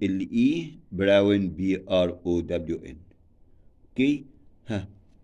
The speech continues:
وخدنا ايه؟ These are socks. Those are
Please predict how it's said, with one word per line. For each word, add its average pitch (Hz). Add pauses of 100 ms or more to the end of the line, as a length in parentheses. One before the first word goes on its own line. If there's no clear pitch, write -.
(720)
وخدنا 90
ايه؟ 101 (380)
These 131 (1700)
are 120 (1400)
socks. - (840)
Those 143 (200)
are 127